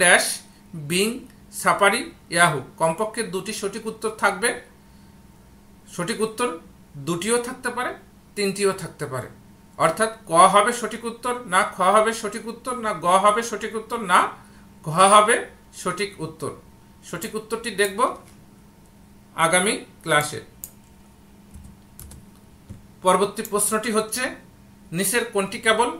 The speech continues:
attribute বহন করে এবং কোনো closing tag নেই? ক well tag, খ a tag, গ আইএমজি tag, ঘ title tag। সঠিক উত্তর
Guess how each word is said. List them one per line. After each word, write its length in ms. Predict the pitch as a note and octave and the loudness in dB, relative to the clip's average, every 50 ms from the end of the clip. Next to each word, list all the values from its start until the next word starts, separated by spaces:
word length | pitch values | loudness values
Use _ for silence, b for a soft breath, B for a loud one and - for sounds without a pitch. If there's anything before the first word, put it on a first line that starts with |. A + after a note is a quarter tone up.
| - - | -2 0
attribute 600 | F3+ F#3+ - - - F#3+ F3+ F#3+ G#3+ A#3 A#3+ A#3 - - - D#3 D#3 | 0 0 0 -2 -8 -6 -4 -2 -2 -2 -4 -6 -12 -18 -14 -6 -2
বহন 220 | E3+ F3 G#3 A3 A3+ A3 | -2 0 0 0 0 0
করে 140 | A#3 A#3 A#3+ A#3+ A3 G3 | 0 2 2 0 0 -2
এবং 140 | F3+ G#3 G#3+ G#3 - | -4 -4 -6 -8 -8
কোনো 160 | A3 A3 A3+ B3 A#3+ - | -6 -6 -6 -6 -8 -6
closing 400 | G#3 F#3 F#3+ G3+ G3+ G3 A3 A3+ A3+ A3+ - | -4 0 2 2 2 2 0 -4 -4 -4 0
tag 200 | G3 F#3 F#3+ A3 - C4+ G3 D#3+ E3 | 2 4 4 4 2 -2 -4 -2 0
নেই? 160 | E3+ D#3+ C#3 - - - - - - - - b b b b b b - D#3+ | 0 0 0 -2 -6 -12 -20 -20 -20 -20 -20 b b b b b b 0 4
ক 20 | D#3+ E3+ F#3 - - - | 6 6 6 6 2 -4
well 220 | D3+ E3+ F#3 G3+ G#3 - | -2 0 2 2 2 2
tag, 180 | A3+ A#3 B3 - - - - - - - - - - - | 2 0 0 0 -4 -10 -20 -20 -20 -20 -20 -20 -16 -2
খ 40 | - - F3 G#3 - - - - - - F3 F3+ | 2 4 6 6 4 2 -6 -14 -12 -6 -4 -4
a 20 | F3+ - | 2 6
tag, 180 | G#3 A3 - - - - - - - - D#3 D3 E3 | 6 6 6 4 0 -12 -20 -20 -20 -20 -8 -2 2
গ 20 | E3+ F3 G3 - - - - - - - - D#3+ | 4 4 4 2 0 -8 -18 -20 -10 0 4 6
আইএমজি 340 | F3 F#3 G3 G#3 G3 G#3+ A3+ A3+ | 6 6 4 2 0 -4 -2 2
tag, 180 | A#3 A#3+ C#4 C#4 - - - - - - D#3 D3 | 4 4 4 4 0 -8 -18 -20 -20 -18 -12 0
ঘ 40 | D3+ F3 F3 - F#4 G4+ - - - - - - | 4 8 8 8 8 6 2 -8 -16 -20 -6 0
title 320 | F#3 E3+ D#3+ D#3+ E3+ C#3 C3+ C3 | 0 2 2 0 -2 -6 -6 -6
tag। 140 | B2+ G#2+ - - - - - - - - - - - - - - - - - - - - - | -6 -8 -8 -10 -14 -20 -20 -20 -20 -20 -20 -20 -20 -20 -20 -20 -20 -20 -20 -20 -16 -10 -8
সঠিক 240 | F3 E3 A3+ G#3+ G#3 A3 | -6 -6 -4 -4 -4 -4
উত্তর 240 | A3 - - B3 C#4+ | -4 0 4 4 4